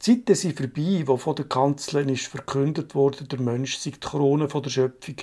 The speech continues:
und er solle und dürfe die Erde untertan machen, sie unterjochen. Auslegungen von der biblischen Schöpfungsgeschichte haben sich durchgesetzt, die darauf hinweisen, dass wir Menschen eine Verantwortung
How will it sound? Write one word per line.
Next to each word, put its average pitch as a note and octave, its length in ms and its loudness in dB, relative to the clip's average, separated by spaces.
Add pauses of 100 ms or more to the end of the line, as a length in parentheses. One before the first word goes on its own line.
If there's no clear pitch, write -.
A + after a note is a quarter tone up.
(300)
und D#3 120 -4
er D3+ 140 2
solle E3 520 4
und C#3 240 -6
dürfe C3+ 400 4
die - 100 -12
Erde B2+ 420 2
untertan C#3+ 760 0
machen, B2+ 440 -4 (180)
sie - 240 -4
unterjochen. C3+ 840 0 (920)
Auslegungen F3 840 -2 (260)
von C#3 180 -4
der D3+ 80 0
biblischen D3+ 500 -2
Schöpfungsgeschichte C#3 1080 -4 (140)
haben C3+ 180 0
sich - 220 -8
durchgesetzt, C#3+ 800 0
die C3 120 -2
darauf B2 180 -6
hinweisen, D3+ 680 2 (300)
dass C#3 180 -6
wir C#3 140 0
Menschen C3 560 0 (200)
eine A#2 120 -4
Verantwortung D3+ 720 2